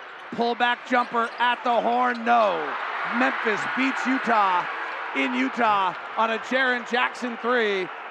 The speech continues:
One nineteen, one eighteen. And a young, resilient group, after their worst performance in three years, gets a little revenge on the Utah Jazz from the playoffs.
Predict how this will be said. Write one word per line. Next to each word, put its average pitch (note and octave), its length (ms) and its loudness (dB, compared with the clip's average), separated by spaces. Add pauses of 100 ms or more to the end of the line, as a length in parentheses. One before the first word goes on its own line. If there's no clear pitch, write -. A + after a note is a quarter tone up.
(140)
One C4 280 2
nineteen, B3 760 -2 (420)
one C4 240 0
eighteen. B3 680 -2
And G#3 240 -4
a G#3 40 -8
young, C4 320 2
resilient B3+ 640 0
group, A#3+ 320 0 (2500)
after A3 340 0
their A3 160 2
worst A#3+ 380 -2
performance B3 680 0
in A#3 160 -6
three C4 260 -2
years, A#3 600 0 (360)
gets B3 200 -2
a A#3+ 60 -4
little A#3+ 240 0
revenge A#3 560 0
on G#3+ 120 0
the G#3 60 -8
Utah A#3+ 440 2
Jazz A3+ 560 0 (1500)
from G#3 160 -4
the G#3+ 60 -6
playoffs. A#3 720 2